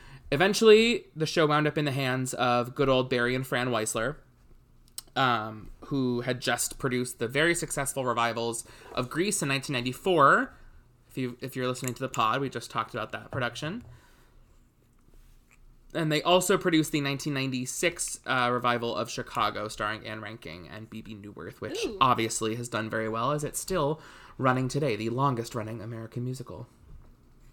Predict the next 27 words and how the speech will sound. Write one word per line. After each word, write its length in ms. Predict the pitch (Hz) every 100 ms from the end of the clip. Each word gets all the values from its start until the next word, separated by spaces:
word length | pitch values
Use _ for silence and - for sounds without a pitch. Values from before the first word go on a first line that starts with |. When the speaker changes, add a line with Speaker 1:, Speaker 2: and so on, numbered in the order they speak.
| - - - - - - - - -
Speaker 2:
Good 160 | 247 226
job, 340 | 233 208 190
Chicago. 460 | - - 196 202 214 139 - 180 -
Speaker 1:
<laughs> 160 | 175 - - - 196 - - - - - -
So 160 | 220
the 120 | 202
show 160 | - 254
winds 220 | 247 233
up 100 | 233
in 60 | 226
the 80 | 196
hands 200 | 190 185
of 80 | 175
the 80 |
Weislers. 560 | 147 143 139 147 139 143
It 120 | 147
opens 400 | 170 190 202 190
on 100 | 165 139
November 340 | 135 170 196
twenty-first, 920 | - 165 160 160 - 123 120 - -
two 240 | - 196 208
thousand, 560 | - 123 117 117 113
at 140 | 113 123
the 80 |
Richard 400 | 120 160 170 196
Rodgers 400 | 156 135 135 143
Theater 420 | - 123 110 113